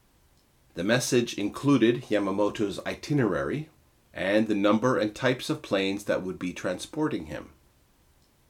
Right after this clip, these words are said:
On April eighteen, the admiral would be flying in one of two Bettys, escorted by six Navy Mitsubishi A six M zero fighters,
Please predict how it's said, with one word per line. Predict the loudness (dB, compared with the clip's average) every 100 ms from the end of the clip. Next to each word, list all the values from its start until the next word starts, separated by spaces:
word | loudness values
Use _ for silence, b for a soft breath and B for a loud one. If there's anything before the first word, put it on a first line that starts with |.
| -4
On | -2 0
April | 0 0 -2
eighteen, | -2 -2 0 2 0 -4 -8 _ -18
the | -4 -2 -2 -8 -6
admiral | 0 0 2 2 2
would | 2 0
be | -2
flying | -2 2 4 4
in | 2 2
one | 4 4
of | 0
two | 0 2
Bettys, | 6 6 4 -2 -12 -14 -14
escorted | -10 -6 0 2 2 2
by | 0
six | 0 0 0 0 -2
Navy | 2 2 4 2
Mitsubishi | 0 -2 -4 -6 -4 -4 -4 -2
A | -2
six | -2 -6 -8 -8
M | -4 -4
zero | -4 -4 -6
fighters, | -4 -2 0 -2 -8 -12 -14